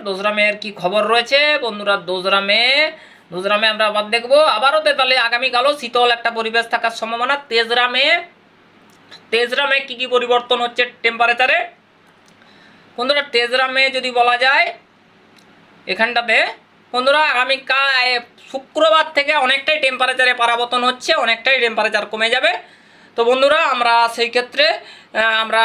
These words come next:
আমরা একটা টেম্পারেচারের ব্যাপার দেখালাম। তো বন্ধুরা আরেকটু প্লে করে নিয়ে যাব, প্লে করে নেওয়ার পর চার তারিখটা দেখাবো। চার তারিখটা দেখানোর পর কী কী পরিবর্তন ঘটে আমরা একটু আপনাদের মাঝে শেয়ার করে দেই। তো বন্ধুরা চার তারিখ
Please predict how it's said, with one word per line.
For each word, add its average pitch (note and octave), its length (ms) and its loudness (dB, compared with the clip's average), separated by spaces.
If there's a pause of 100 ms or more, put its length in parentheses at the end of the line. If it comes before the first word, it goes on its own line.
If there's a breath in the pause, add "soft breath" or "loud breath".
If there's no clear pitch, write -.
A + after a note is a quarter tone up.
(100)
আমরা A3 160 -4
একটা A3 140 0
টেম্পারেচারের A3+ 680 0
ব্যাপার A3 320 0
দেখালাম। A#3 460 0 (280)
তো - 80 -20
বন্ধুরা A#3 260 2
আরেকটু A3 280 -2
প্লে A3 200 0
করে A3 220 -2
নিয়ে A3 240 -2
যাব, A#3 120 0 (160)
প্লে G3+ 160 -2
করে F#3+ 240 -4
নেওয়ার F3+ 340 0 (140)
পর B3+ 180 2 (480 loud breath)
চার A3+ 260 -2
তারিখটা B3+ 300 -2
দেখাবো। A3+ 440 0
চার G#3 260 -2 (100)
তারিখটা G#3+ 300 -2
দেখানোর G3+ 460 -2 (120)
পর G#3+ 180 2 (120)
কী G3 80 -10
কী G3+ 140 -6
পরিবর্তন F#3+ 560 -2
ঘটে F3+ 260 2
আমরা F#3 140 -2 (140)
একটু - 200 -10
আপনাদের G3+ 280 -2
মাঝে G#3 200 0
শেয়ার G#3+ 240 -2
করে A#3+ 200 -2
দেই। D4+ 160 0 (440 loud breath)
তো C4+ 60 -2
বন্ধুরা D4 320 2 (100)
চার B3 200 -2
তারিখ A#3+ 140 -4